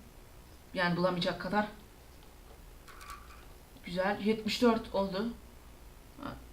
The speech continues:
oraya. Ve gördüğünüz gibi oyuna yine şey eklenmiş bu. Çok iyi can dolduruyor. Pek bir şey yok burada.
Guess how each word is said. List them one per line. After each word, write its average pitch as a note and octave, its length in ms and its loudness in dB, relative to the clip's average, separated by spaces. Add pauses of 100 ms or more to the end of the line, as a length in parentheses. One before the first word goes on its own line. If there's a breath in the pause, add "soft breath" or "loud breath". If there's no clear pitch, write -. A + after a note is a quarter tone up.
(600)
oraya. G3 320 -2 (960 soft breath)
Ve C#4 120 12
gördüğünüz D4 440 8
gibi C#4 260 6
oyuna C#4 280 12
yine D4 400 6 (160)
şey B3 280 8
eklenmiş F3 500 0
bu. F3 140 -4 (880)
Çok A#3 240 0
iyi A#3 120 12
can A#3 240 12
dolduruyor. F3+ 360 2 (4000)
Pek G#3+ 240 -2
bir G#3 40 -2
şey G3+ 240 6
yok F#3+ 220 0
burada. F#3 240 2